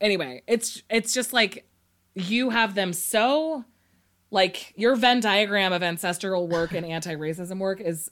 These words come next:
Speaker 1: you know, like, much more overlapping
Speaker 2: Right.
Speaker 1: than mine.
Speaker 2: Yeah.
Speaker 1: Because I don't, I haven't had that same, like, ancestral draw. So it's interesting to talk about this with you because even though we talk about ancestor work,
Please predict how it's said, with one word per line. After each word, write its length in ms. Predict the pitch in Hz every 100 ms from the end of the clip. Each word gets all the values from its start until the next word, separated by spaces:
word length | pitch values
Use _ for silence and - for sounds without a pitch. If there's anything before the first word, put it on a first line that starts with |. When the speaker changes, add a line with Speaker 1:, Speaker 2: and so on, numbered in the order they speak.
| -
Speaker 1:
you 200 | 175 170
know, 180 | 156 147
like, 240 | 160 151
much 380 | 165 175 175 -
more 340 | 180 165 165
overlapping 720 | 160 165 190 196 208 220 233 240
Speaker 2:
Right. 220 | 147 113
Speaker 1:
than 180 | 170 160
mine. 480 | 151 165 285 359 240
Speaker 2:
Yeah. 240 | 170 117 - _
Speaker 1:
Because 280 | 208 214 185
I 180 | 175 165 _
don't, 260 | 196 180 175
I 80 | 175
haven't 260 | 175 170
had 380 | 170 - 160 160
that 240 | 165 160 -
same, 320 | 175 160 156
like, 180 | 147 -
ancestral 680 | 156 151 160 147 - 151
draw. 580 | 139 135 139 147 214 294 - - -
So 160 | - 226
it's 140 | 220 226
interesting 520 | 240 226 269 247 226
to 100 | 190
talk 240 | 175 180
about 180 | 196 180
this 160 | 165 170
with 140 | 165
you 140 | 156
because 280 | 156 165 160
even 180 | 175 185
though 100 | 180
we 160 | 170 156 -
talk 280 | - 180 170
about 240 | 165 151 -
ancestor 440 | 160 185 160 156
work, 320 | 139 139 139